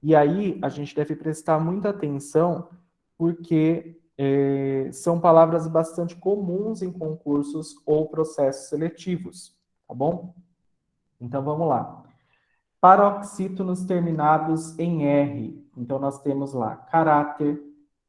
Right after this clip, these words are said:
vai acento. Então, onde que eu vou acentuar se é um paroxítono? A segunda sílaba contando de trás pra frente.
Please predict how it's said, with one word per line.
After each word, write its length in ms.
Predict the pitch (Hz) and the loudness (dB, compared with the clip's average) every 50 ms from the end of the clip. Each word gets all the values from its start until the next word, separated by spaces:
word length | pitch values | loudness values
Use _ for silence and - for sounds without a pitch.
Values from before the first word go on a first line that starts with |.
| _ _ | _ _
vai 200 | - 123 127 127 | -4 -2 -2 0
acento. 500 | 127 123 - - - 135 131 127 127 131 | -2 -4 -6 -8 -8 -8 -6 -8 -10 -12
Então, 280 | 131 123 - 143 139 143 | -12 -10 -6 -4 -2 -2
onde 260 | 156 180 196 190 - | 0 -2 -2 -4 -6
que 60 | 202 | -4
eu 40 | 185 | -2
vou 80 | 185 185 | -2 -2
acentuar 600 | 180 180 185 175 175 - 170 156 160 160 160 - | -2 -2 -4 -4 -2 0 4 4 4 4 4 0
se 100 | - 165 | -2 -2
é 40 | |
um 100 | 156 165 | -2 -2
paroxítono? 880 | 160 - 160 160 160 160 165 - - - - 165 143 - - 113 117 - | 2 4 4 4 4 2 0 -4 -8 -6 -4 -2 -2 -4 -6 -10 -16 -18
A 60 | - | -20
segunda 560 | - - - 147 143 127 131 131 135 139 160 | -18 -12 -10 -8 -8 -8 -10 -12 -8 -8 -8
sílaba 460 | 160 - - 196 185 175 180 170 180 175 | -8 -8 -6 -4 -2 0 0 0 -2 -2
contando 380 | 180 190 190 180 180 165 165 | -2 -4 -4 -4 -2 -2 -2
de 60 | 160 | -2
trás 200 | - 170 165 165 | -2 -2 -2 -2
pra 140 | - 180 202 | -4 -6 -6
frente. 480 | 196 - 196 165 143 123 - - - | -4 -2 -2 -2 -2 -4 -6 -12 -20